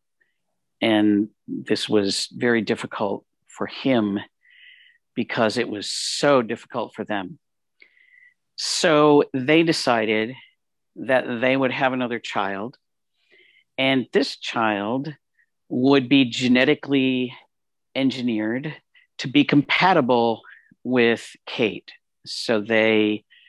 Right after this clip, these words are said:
did whatever was, was able to be done to make sure that the, the blood types were the same and that, that there were the, as close as they could be to a match for everything. And from the first moment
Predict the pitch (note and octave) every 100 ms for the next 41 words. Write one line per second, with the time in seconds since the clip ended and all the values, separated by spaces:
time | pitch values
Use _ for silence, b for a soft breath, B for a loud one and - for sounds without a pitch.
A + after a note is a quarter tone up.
0 | b b b _ G#2+ A2 A#2+ A2 G#2+ A#2
1 | A2 A2 G#2+ G#2+ - - A2 A2 G2+ -
2 | - _ - A#2+ A#2 A2 - A#2 A#2+ A2
3 | - A2+ A2 - A2+ G#2+ G#2 G2+ G#2+ G#2+
4 | A2+ - B2 G#2+ - A2+ A2 - A2+ -
5 | B2 A2+ A2 G#2+ G#2 G#2 G#2 - - A2
6 | A2 G#2 A2+ G#2+ A2 G#2+ G#2 G2+ - -
7 | - _ _ _ - C3+ - - D3 C#3+
8 | C3 - C3 B2 A#2 B2+ A#2 - A#2 A2
9 | G#2+ F#2+ - A#2 - G#2 G#2+ - E2 -
10 | _ _ _ _ B B B B D3+ -
11 | C#3+ C3 - - F3 F3 D#3+ - - -
12 | - B B B - C#3+ C#3 D3+ D#3 C#3
13 | A#2+ A2